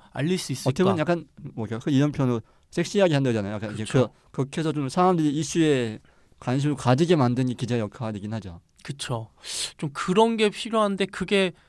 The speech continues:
Speaker 1: 아, 이, 좀 쉽지 않은 것 같아요.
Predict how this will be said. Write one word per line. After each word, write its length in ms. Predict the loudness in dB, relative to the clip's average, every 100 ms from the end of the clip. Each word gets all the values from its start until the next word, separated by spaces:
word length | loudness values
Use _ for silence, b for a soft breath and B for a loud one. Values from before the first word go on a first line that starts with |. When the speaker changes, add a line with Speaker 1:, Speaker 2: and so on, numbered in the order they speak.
| b b b b
Speaker 1:
아, 1500 | 0 2 2 2 0 -2 -2 -4 -4 -4 -4 -6 -8 -10 -12 -18 _
이, 280 | -20 -16 -14
좀 180 | -6 -6
쉽지 240 | -4 -4
않은 220 | -2 -2 -6
것 160 | -10
같아요. 340 | -10 -10 -12